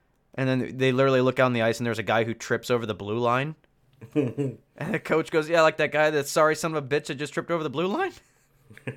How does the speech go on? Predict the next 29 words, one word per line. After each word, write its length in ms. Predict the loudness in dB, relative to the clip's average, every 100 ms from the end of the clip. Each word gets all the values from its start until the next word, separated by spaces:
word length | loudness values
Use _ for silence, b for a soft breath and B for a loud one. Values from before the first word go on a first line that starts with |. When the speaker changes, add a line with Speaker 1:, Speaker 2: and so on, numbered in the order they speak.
| -12 -8
Speaker 1:
It's 140 | -6
pretty 200 | -6 -6
good. 160 | -8 -14 _ _ B B B
It's 100 | -2
a 20 |
good 140 | 0
movie. 160 | 0 -6 -6
Great 160 | 0 6
Speaker 2:
All 60 |
Speaker 1:
movie. 120 | 10 10
Speaker 2:
right, 120 | 6
I'm 140 | 0 4
get-, 220 | 2 4
uh, 140 | 2 4
let's 160 | 4 2
see, 160 | -2 0
let's 180 | 0 0
see 300 | 0 2 2
where, 220 | 2 2
uh, 440 | 0 -2 -2 -2 -2
let 80 | -4
me 100 | -4
try 200 | 0 -2
to 60 |
find 320 | 0 -2 0 0
where 140 | 0
we 100 | -2
can, 340 | -4 -4 -6
uh, 240 | -8 -10